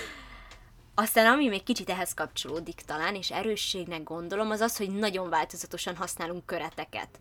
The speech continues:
Tehát nálunk így a konyhában az a rész, ahol a különböző köretféleségek vannak, ott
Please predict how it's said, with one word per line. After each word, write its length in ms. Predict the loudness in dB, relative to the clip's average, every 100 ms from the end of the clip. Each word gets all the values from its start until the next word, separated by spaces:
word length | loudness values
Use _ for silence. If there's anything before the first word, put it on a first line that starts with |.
| -20 -20 -20 -20 -20 -20 -20 -20 -18 2
Tehát 260 | 8 8 8
nálunk 840 | 2 4 6 6 4 2 2 -2 -8 -20 -20 -18
így 200 | -10 -2
a 160 | 2 2
konyhában 540 | 4 4 6 4 4
az 140 | 2 2
a 60 | 0
rész, 320 | 0 -2 -4
ahol 180 | -4 -4
a 100 | -4
különböző 540 | -2 -4 -2 -2 -4 -6
köretféleségek 1080 | -4 -4 -4 -6 -6 -2 0 0 -2 -4 -6
vannak, 440 | -4 0 0 0 -4
ott 260 | -6 -6